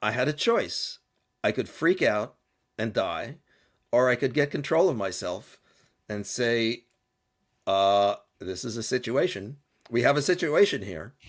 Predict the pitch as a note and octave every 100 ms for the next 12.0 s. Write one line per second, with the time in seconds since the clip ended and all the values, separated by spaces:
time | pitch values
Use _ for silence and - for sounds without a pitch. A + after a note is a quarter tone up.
0 | - - - _ _ - A#2+ A#2+ A#2 A#2
1 | C3 _ - A2+ C#3 D#3 D3 F3+ C3 F2
2 | C#2+ _ _ _ _ _ _ _ _ _
3 | _ G2 G#2 G#2+ G#2 - _ _ _ _
4 | _ _ _ _ _ _ _ _ _ _
5 | - G#2 A2 A2 A#2 A#2 G2+ G#2+ F2+ G2+
6 | D#2+ D#2 E2+ - D#2+ F2 C#2+ _ _ _
7 | _ _ _ _ _ _ A#2 G2+ A#2 G2+
8 | F#2+ G2 F#2 - _ _ _ _ _ _
9 | A#2+ A#2+ A#2 A2+ A2+ - B2+ C3+ C#3 -
10 | D#3 C#3+ F2 D2 - A#2 A#2+ - C#3+ C#3
11 | D3 C#3+ F#3 G3+ - G3+ G#3 - -